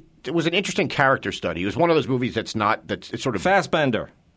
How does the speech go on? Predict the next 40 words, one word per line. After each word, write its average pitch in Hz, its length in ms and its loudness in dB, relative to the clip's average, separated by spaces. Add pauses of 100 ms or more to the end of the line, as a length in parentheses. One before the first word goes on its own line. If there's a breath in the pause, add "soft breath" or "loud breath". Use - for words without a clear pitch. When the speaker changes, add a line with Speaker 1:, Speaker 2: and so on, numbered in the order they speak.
(100)
Speaker 1:
Michael 147 360 2
Fassbender. - 420 -2
Thank 269 400 2
you. 269 60 2
Speaker 2:
Fassbender. 226 360 0
Speaker 1:
Oh, 226 140 0
Speaker 2:
Oh, 254 40 4
of 254 80 -2
course, 277 260 2
I 269 40 0
Speaker 1:
my 277 40 2
God. 285 60 4
Speaker 2:
remember 190 240 2
that. 175 220 -4 (120)
Hey, 180 180 2
Speaker 1:
Yeah. 185 60 -2 (260 loud breath)
Speaker 2:
that 220 220 -2
came 214 240 0
out 156 140 0
with 131 140 -2
massive 147 440 -4
thing, 185 320 -2
and 139 80 0
it 147 140 0
Speaker 1:
And 131 120 4
Speaker 2:
wasn't, 123 140 6
Speaker 1:
then 104 60 4
it 143 60 -2
Speaker 2:
it 139 40 0
was 120 100 6
a 151 40 4
Speaker 1:
bombed. 151 80 -2
Speaker 2:
flop. 214 300 0
Speaker 1:
Yeah. 107 140 0
Speaker 2:
What 71 60 -8 (340)
Speaker 1:
Yeah. 139 200 2
Speaker 2:
was 185 140 -2
the 185 80 -4
problem? 202 480 -2
Speaker 1:
Uh, 120 520 4